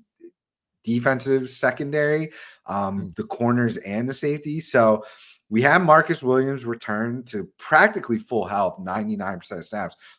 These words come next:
Speaker 1: but, like, zero production. Geno Stone still hung around and played sixty-seven percent, which is very much unlike what was happening previously. Now, I, I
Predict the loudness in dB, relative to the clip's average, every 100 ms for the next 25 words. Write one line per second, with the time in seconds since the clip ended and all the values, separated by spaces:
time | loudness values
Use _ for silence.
0 | _ -2 -2 0 -4 -6 -14 -12 -4 0
1 | 2 2 0 -2 -4 -4 -8 -12 -12 -18
2 | _ _ _ 0 2 2 0 -2 0 2
3 | 0 -4 -2 -2 0 -4 -4 -4 -2 -4
4 | -6 -8 -8 -8 -8 -4 -4 -6 -14 -12
5 | -12 -16 -16 -16 -14 -14 -12 -14 -14 -6
6 | 0 2 2 0 -2 -6 -18 _ _ _
7 | 0 0 2 0 0 -4 -4 -6 -4 -2
8 | -2 -6 -10 -14 _ -6 -6 -6 -10 -12
9 | -16 -18 -6 -2 0 -2 -12 _ _ _
10 | _ -12 -12 -14 _ -6 -4